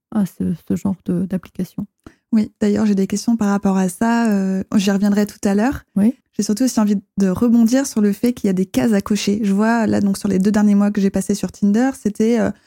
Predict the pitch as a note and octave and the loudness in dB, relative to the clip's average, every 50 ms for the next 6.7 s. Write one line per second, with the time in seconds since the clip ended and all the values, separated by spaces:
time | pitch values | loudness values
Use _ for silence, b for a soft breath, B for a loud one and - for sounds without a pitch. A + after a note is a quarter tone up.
0 | b b b b b - - A#3 A3+ - - A#3 A3+ G#3+ A3 A3+ A3 - A#3 A3+ | b b b b b -2 -2 -2 0 2 2 2 4 4 2 0 0 0 2 4
1 | B3 A#3+ A3+ A3 A3+ A3+ A3+ - G3+ - - G#3 G3+ G3+ F#3+ F#3+ F#3+ G3+ G3+ A3 | 4 4 4 4 4 2 2 0 -2 0 0 0 2 2 0 0 2 2 2 2
2 | A#3+ B3 G#3+ G3 - - G#3 G3+ G#3 - F#3+ G3 - G#3+ A3 A3+ A3+ A3 G#3 G3+ | 4 2 2 0 0 0 -2 0 0 -2 -2 0 2 2 2 2 2 2 2 2
3 | G3+ G3+ G3+ G3+ G#3+ - G#3 - - A3 G#3+ - - G#3 - A3+ G#3 F#3+ F#3 F#3+ | 2 2 2 0 0 -2 -4 -2 -2 -2 -2 -2 -4 -2 0 0 0 0 0 0
4 | F#3+ - G3+ G3 G#3 F#3+ G3 A3 A#3+ C4+ C#4+ C4+ A3 G#3+ G#3+ - - C4+ A3+ G#3 | -2 -2 -2 -2 0 0 2 2 4 4 4 4 4 2 0 0 0 0 2 2
5 | G3+ G3 F#3+ G3 F#3+ - - - - A#3+ - A#3+ A3 B3 D4 C#4+ G#3 F#3+ F3+ F#3+ | 2 0 0 -2 -4 -4 -4 -4 -4 -2 0 0 0 0 0 0 0 -2 -2 -4
6 | G3 - C4 C4 B3 G#3+ A3 - G#3 G3+ - - A3+ - | -2 0 0 0 0 0 0 -2 -2 -2 -2 -4 -4 -4